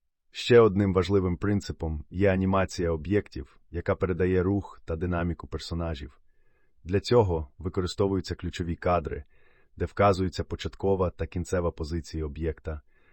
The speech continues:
а програма автоматично розраховує проміжні кадри. Цей принцип дозволяє створювати плавні та реалістичні рухи персонажів.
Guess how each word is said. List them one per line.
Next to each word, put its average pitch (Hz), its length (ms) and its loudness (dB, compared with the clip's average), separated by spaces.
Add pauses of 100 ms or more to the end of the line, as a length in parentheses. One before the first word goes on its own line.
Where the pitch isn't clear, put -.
(140)
а 82 80 -8
програма 101 480 4
автоматично 92 720 0
розраховує 85 640 -4
проміжні 82 520 -4
кадри. 73 460 -10 (920)
Цей 123 200 4
принцип 110 580 2
дозволяє 92 540 4
створювати 92 560 0
плавні 95 600 2 (180)
та 87 120 -2
реалістичні 87 720 -2
рухи 85 280 -6
персонажів. 73 800 -8